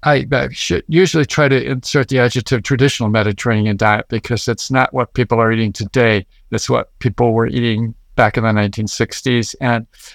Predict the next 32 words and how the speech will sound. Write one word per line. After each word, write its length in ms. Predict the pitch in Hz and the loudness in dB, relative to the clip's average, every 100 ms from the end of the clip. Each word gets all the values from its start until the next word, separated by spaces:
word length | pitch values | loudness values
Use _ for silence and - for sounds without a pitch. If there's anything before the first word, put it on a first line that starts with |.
| - | -2
it 180 | 131 | -2
really 300 | 139 156 170 | 0 0 0
was 500 | 147 131 131 127 113 - | 0 2 2 2 -2 -2
a 140 | 123 | -2
primarily 920 | 113 - 135 127 139 143 143 143 147 143 _ | -4 -10 0 2 2 0 0 0 0 -2 _
plant-based 800 | - 127 123 123 - 131 123 - | -6 0 0 -2 -2 -2 -2 0
diet, 280 | 123 135 131 | 2 2 0
but 180 | 123 123 | -2 0
not 180 | 120 120 | 0 2
a 120 | 110 | 0
vegan 420 | 117 110 123 110 _ _ _ | -2 -2 -2 -6 _ _ _
diet. 420 | - 120 123 127 - | 0 2 2 0 -2
It 180 | 120 - | -4 -4
had 480 | 110 127 120 110 101 | -6 0 2 2 2
a, 220 | 123 117 _ _ _ - | 0 0 _ _ _ -10
a 140 | 135 120 | -4 -2
small 460 | - 123 120 135 | -4 0 2 2
amount 360 | 131 131 135 131 | 2 0 0 2
of 220 | 135 117 _ _ | 0 0 _ _
meat 400 | 135 127 135 - | -2 0 0 -2
in 160 | 131 131 | 0 2
it, 260 | 139 - | 0 0
uh, 240 | 135 113 120 - _ _ - | 2 2 2 -6 _ _ -8
more 260 | 113 113 | 0 2
emphasizing 760 | 123 110 131 - 123 120 - 120 | 2 0 -2 0 2 2 0 0
in 120 | 110 | 0
most 240 | 107 - | -2 -4
places 460 | - 117 - 123 - | -2 -2 0 -8 -10
fish, 440 | - 123 120 - - - _ _ | -6 -2 0 -2 -10 -20 _ _
but, 340 | - 120 113 - | 2 2 0 0
uh, 240 | 120 117 - | 2 2 0
emphasizing, 840 | 139 139 127 135 123 113 123 113 | -4 0 -2 2 0 2 -2 -4